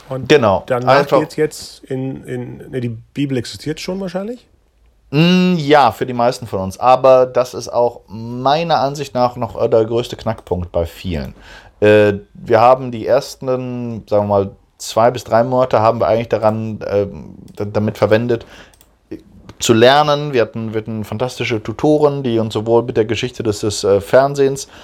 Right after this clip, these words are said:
Speaker 2: äh, nochmal vertrauter gemacht haben, als auch mit bestimmten Theorien über das Zusammenspiel von, von Charakter,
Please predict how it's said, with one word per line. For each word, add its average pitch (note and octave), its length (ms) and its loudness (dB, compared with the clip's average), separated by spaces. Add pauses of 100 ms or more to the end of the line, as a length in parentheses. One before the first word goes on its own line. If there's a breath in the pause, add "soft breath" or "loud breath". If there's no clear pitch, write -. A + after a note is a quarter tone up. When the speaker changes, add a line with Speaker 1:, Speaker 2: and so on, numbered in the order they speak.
(220 loud breath)
Speaker 2:
äh, A2+ 200 0 (200)
nochmal A#2+ 280 0
vertrauter B2+ 460 0
gemacht B2+ 400 -2
haben, A#2+ 500 2
als A2+ 280 -2
auch G#2+ 320 0 (400 loud breath)
mit A2 160 -6
bestimmten A2+ 380 -10
Theorien A#2+ 680 -2
über A2 380 4
das G#2 180 -2
Zusammenspiel A2 720 -2
von, G2 360 -4
von - 180 -12
Charakter, G#2+ 680 2